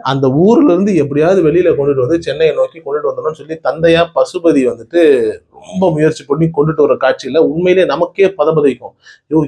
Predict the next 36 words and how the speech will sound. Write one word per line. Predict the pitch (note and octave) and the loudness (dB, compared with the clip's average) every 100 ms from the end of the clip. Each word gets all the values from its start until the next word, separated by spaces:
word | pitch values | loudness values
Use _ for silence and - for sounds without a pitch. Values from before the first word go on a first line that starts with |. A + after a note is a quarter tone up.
| - | -4
எப்படியாவது | B2 _ F#3 F3 D#3+ D#3 F3+ F3+ | -16 _ 0 4 4 4 2 2
தயவு | C3+ C#3 E3 | 2 4 2
செய்து | E3 F3+ G3 | 2 0 2
நீ | E3+ | -2
போய் | C#3+ D#3+ D#3+ | -2 0 0
இந்தியாவுக்கு | D3 D#3+ C3 | 2 2 2
விளையாடிட்டியா?" | C#3 C3+ B2+ A#2+ | 0 0 0 -2
அப்படின்னு. | A2 G2+ | -2 -12
ஆனா | G#2 C#3+ F#3+ A#3+ - A#2 | -8 -2 0 0 -4 -14
நல்லா | A2+ C#3+ F#3+ | 0 2 4
யோசிச்சு | F3 E3+ D#3+ | 2 -2 -4
பார்த்தோம்னா | C#3 D#3 D3+ | -4 -2 -2
அந்த | D#3+ D3+ | 0 0
ஆள் | B2+ | 2
already | F3+ F#3 | 0 0
இந்தியாவுக்கு | F#3 E3+ E3 E3+ | -4 0 2 4
தான் | |
விளையாடிட்டு | D#3+ D#3+ B2+ | 2 0 -4
இருக்காரு. | A2+ F#2+ _ _ _ _ - | -16 -18 _ _ _ _ -4
But | C#3+ C#3+ | -2 0
நம்மள | D3 D#3 D#3 | 2 4 4
மறக்கடிச்சிருவாங்க. | D3 G3+ F#3+ D#3 B2+ A2 - | 2 0 0 0 -4 -4 -6
அந்த | D3 E3 | -2 2
அளவுக்கு | E3 G3+ G3 | 4 4 2
வந்துட்டு | E3 E3 E3+ | -2 0 -2
அந்த | D3+ C#3 | -2 -6
கதாபாத்திரத்தினுடைய | C3 D#3+ E3 D3+ C3+ B2+ A#2 A2 | -4 -4 -4 -8 -8 -14 -14 -14
வடிவமைப்பு, | A#2 C#3+ B2+ G#2 G#2+ - _ - _ | -4 0 0 -4 -16 -18 _ -20 _
அந்த | A2+ A#2+ | -4 -2
ஸ்கிரீன் | A#2+ D#3+ F3 B2+ | -2 2 2 2
பிளே, | A#2+ - | -2 -2
அந்த | C3+ C#3 C#3 C3+ B2+ C3 B2 | -4 -4 0 2 4 2 2
காட்சியினுடைய | D#3+ F#3+ F#3 D#3 C3+ B2 A2+ | -2 0 0 0 0 0 0
ஒரு | A2+ A#2 | 0 0
வேகம் | D3+ A#3 G#3+ C3 | 2 2 2 -2
வந்துட்டு | A2 A2+ | -6 -6